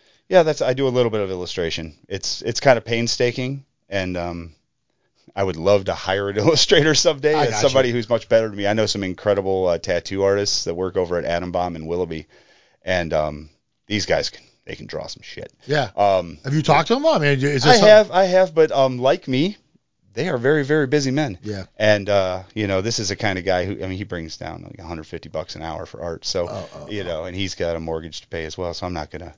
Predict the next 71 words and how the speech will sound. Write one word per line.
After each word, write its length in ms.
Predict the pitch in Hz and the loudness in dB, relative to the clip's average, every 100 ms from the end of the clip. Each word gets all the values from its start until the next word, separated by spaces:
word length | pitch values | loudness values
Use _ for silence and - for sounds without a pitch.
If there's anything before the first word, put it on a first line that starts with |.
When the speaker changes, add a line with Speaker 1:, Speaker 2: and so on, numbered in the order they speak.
| 120 | -10
Speaker 2:
Yeah, 200 | 131 131 | -6 -2
right. 140 | 135 | 2
Speaker 1:
try 140 | 131 135 | 4 4
to 80 | |
tax 380 | 120 143 135 - | 4 4 4 2
him. 240 | 151 139 131 | 2 2 4
"Hey, 160 | 135 | 4
Speaker 2:
Yeah, 140 | 151 139 | 6 8
Speaker 1:
I 20 | |
Speaker 2:
right. 140 | 147 | 8
Speaker 1:
need 200 | 190 165 | 6 2
you 140 | 156 185 | -2 -2
to 80 | 135 | -2
spend 460 | - 165 135 120 | 2 2 2 -2
two 160 | - 170 | 0 4
weeks 300 | 160 160 - | 4 2 2
drawing 240 | 160 135 | 2 2
a 20 | |
great 240 | 117 139 135 | 0 -4 0
picture 280 | 160 131 117 | -2 -2 -10
for 140 | 113 | -6
me, 320 | 120 143 107 | 2 2 2
and 160 | 92 92 | 0 -2
you're 240 | 104 101 | 2 2
not 340 | 85 82 80 _ | 0 -8 -10 _
getting 260 | - - - _ - | -18 -18 -20 _ -20
anything." 260 | 82 - | -16 -2
Speaker 2:
Yeah, 100 | 143 135 | 0 4
your 140 | 147 | 4
labor 260 | 147 156 151 | 8 8 8
Speaker 1:
Yeah. 80 | |
Speaker 2:
of 80 | 139 | 8
love 240 | 143 151 123 | 8 6 6
don't, 220 | 139 131 | 0 2
you 160 | 135 139 | 4 6
Speaker 1:
Yeah, 100 | 131 | 8
Speaker 2:
only 160 | 151 | 6
go 80 | 127 | 6
Speaker 1:
yeah. 60 | 110 | 4
Speaker 2:
so 240 | 101 156 | 6 4
far. 260 | - 165 143 - | 4 6 4 2
<laughs> 160 | - - | -18 -2
Speaker 1:
Yeah, 400 | 180 165 117 117 | 6 8 8 6
yeah. 380 | 127 127 104 104 - | 6 4 4 0 -4
You 100 | 117 | -6
know, 160 | 110 110 | 0 2
I 120 | 131 | 2
could 140 | 160 139 | 0 4
probably 220 | 156 131 | 6 6
get 140 | 135 | 4
him 80 | 127 | 0
to 60 | 110 | 4
buy 220 | 123 123 | 4 4
me 120 | 117 | 0
a 60 | 101 | -4
beer 280 | 120 143 | 0 2
if 100 | 107 | 2
I 120 | 101 98 | -2 -2
came 220 | 104 98 | -2 -2
up 100 | 92 | -4
short, 340 | - 117 92 | -2 2 2
but 100 | 95 | 2
I 120 | 101 | 0
don't 100 | 101 | 0
know 80 | 98 | 0
if 100 | 92 | 0
I 60 | 95 | 0
wanna 200 | 95 87 | 0 -4
tax 360 | - 95 87 | -2 -2 -2
him 80 | 90 | -8
with 120 | 80 | -12